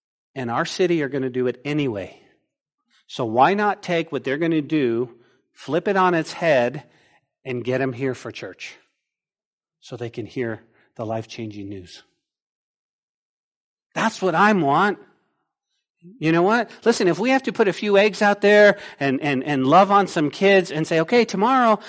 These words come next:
come, come back at eleven, 'cause that's where we're gonna give away the bikes." And they come and they do children's church and the parents come in here and they get saved.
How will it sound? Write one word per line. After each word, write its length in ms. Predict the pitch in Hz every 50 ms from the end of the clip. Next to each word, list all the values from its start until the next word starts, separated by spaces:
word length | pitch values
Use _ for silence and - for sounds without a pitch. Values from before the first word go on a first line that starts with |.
| - - -
come, 300 | - 202 208 220 208 185
come 180 | - 208 208
back 180 | 214 233 240 240
at 100 | 240 220
eleven, 360 | 220 220 254 277 262 240 214
'cause 160 | 180 190 160
that's 200 | 151 180 - -
where 100 | - 214
we're 60 | 208 202
gonna 140 | 214 214
give 180 | 208 214 214 202
away 180 | 208 214 214 208
the 100 | 202 190
bikes." 360 | 190 226 247 220 196 - -
And 300 | - 143 139 135 131 123
they 180 | 143 170 196
come 460 | 196 - - 202 196 190 185 180 180 - - - - - - -
and 80 | 107
they 100 | 117 131
do 140 | 123 - 123
children's 460 | 117 - - 196 202 190 190 185 170
church 400 | - - - 190 185 185 180 - - -
and 120 | 123 113
the 40 | 104
parents 340 | - - 147 151 165 170 -
come 160 | - 175 175
in 80 | 170 156
here 220 | 170 165 160 -
and 100 | - 107
they 80 | 110 107
get 180 | 107 104 92 -
saved. 460 | - 147 160 180 202 220 208 -